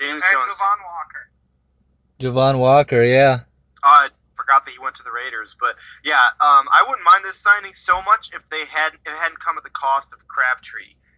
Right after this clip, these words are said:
Speaker 1: Um, the guy and, uh, Carr had real good chemistry. I'm pretty sure they had, uh,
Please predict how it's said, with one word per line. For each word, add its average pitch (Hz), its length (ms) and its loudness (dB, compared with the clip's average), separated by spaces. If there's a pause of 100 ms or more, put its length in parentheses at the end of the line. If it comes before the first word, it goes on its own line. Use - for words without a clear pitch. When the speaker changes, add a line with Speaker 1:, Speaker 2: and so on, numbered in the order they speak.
(140)
Speaker 1:
Um, 123 320 0
the 127 60 -12
guy 147 520 2 (300)
and, 131 80 -14 (520)
uh, 123 180 -2 (140)
Carr 151 540 4
had 127 380 -6 (680)
real 185 140 2
good 170 200 -14
chemistry. 170 460 -4
I'm 165 80 -12
pretty 175 200 -8
sure 170 140 -6
they 151 140 -10
had, 139 240 -4 (520)
uh, 120 200 -4